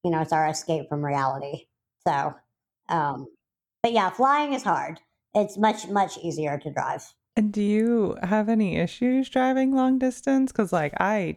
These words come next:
Speaker 2: hate being in a car for more than, like, four hours.
Speaker 1: Yeah. <laughs> Um, it's not too bad. I mean, I,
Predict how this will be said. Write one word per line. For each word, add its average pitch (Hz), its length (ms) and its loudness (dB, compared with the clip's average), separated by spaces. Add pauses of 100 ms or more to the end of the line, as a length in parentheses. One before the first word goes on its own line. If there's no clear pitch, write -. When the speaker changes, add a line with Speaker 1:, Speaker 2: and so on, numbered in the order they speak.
Speaker 2:
hate - 280 0
being 151 260 0
in 139 100 -2
a 135 60 -4
car 135 460 0
for 175 80 -2
more 175 240 2
than, 151 200 0
like, 135 340 -2
four 160 240 2
hours. 240 220 4
Speaker 1:
Yeah. 262 400 2 (1300)
<laughs> 226 480 2 (400)
Um, 285 420 4
it's 320 180 0
not 605 180 4 (100)
too 302 180 4
bad. 285 320 4
I 262 120 -2
mean, 285 220 -2
I, 302 560 0